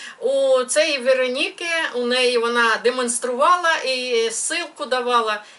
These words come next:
і я бігом туди і зразу ж замовила. Тільки у неї, мені здається, інші кольори були, там можна вибирати кольори інші.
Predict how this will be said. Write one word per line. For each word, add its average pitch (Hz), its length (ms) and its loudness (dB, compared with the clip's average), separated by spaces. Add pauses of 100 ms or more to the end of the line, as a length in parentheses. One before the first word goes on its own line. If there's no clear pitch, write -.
і 247 140 -6
я 277 300 4
бігом 269 600 -2
туди 269 460 -4
і 269 240 -2
зразу 285 580 0
ж 226 120 -10
замовила. 208 600 -2
Тільки 254 380 -10 (180)
у 262 80 -8
неї, 269 540 2
мені 254 300 -4
здається, 247 460 2
інші 247 400 -6
кольори 247 440 -2
були, 214 240 -8
там 208 240 -8
можна 208 340 -8
вибирати 202 520 -6 (300)
кольори 202 540 -2 (640)
інші. 185 580 -8